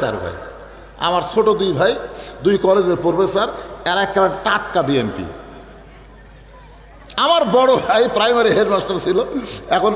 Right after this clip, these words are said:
এই গত বছর রিটায়ার করছে। উনি আবার একেবারে খাঁটি আওয়ামী লীগ। পাঁচই আগস্টের পরে হাসিনা তখন গোষ্ঠী শুদ্ধ পড়ে গেল, আমার বড় ভাই তৌবা করে আর আওয়ামী লীগে নাই, এখন হামাকের দলত ফেরত আসলো, অসুবিধা নেই।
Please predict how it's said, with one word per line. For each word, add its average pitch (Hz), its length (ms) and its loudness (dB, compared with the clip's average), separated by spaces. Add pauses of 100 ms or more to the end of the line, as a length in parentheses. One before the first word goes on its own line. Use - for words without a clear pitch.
(420)
এই 185 140 4
গত 190 120 4 (100)
বছর 180 220 4
রিটায়ার 185 280 2
করছে। 190 220 0 (460)
উনি 226 180 4
আবার 208 200 2
একেবারে 208 320 2 (440)
খাঁটি 254 360 2 (100)
আওয়ামী 143 260 2
লীগ। 101 140 -8 (2000)
পাঁচই 196 320 0
আগস্টের 214 400 0
পরে 202 180 2
হাসিনা 202 320 0
তখন 196 200 0
গোষ্ঠী 190 240 2
শুদ্ধ 196 140 -2 (120)
পড়ে 180 240 2
গেল, 214 100 0 (400)
আমার 190 200 2 (100)
বড় 190 200 4
ভাই 185 120 4 (100)
তৌবা 190 240 6 (100)
করে 190 180 2 (360)
আর 165 180 0
আওয়ামী 175 280 0
লীগে 180 260 4
নাই, 269 100 4 (340)
এখন 175 300 0
হামাকের 185 400 0
দলত 170 280 2
ফেরত 139 220 0
আসলো, 110 240 -4 (100)
অসুবিধা 110 400 -4
নেই। 92 100 -10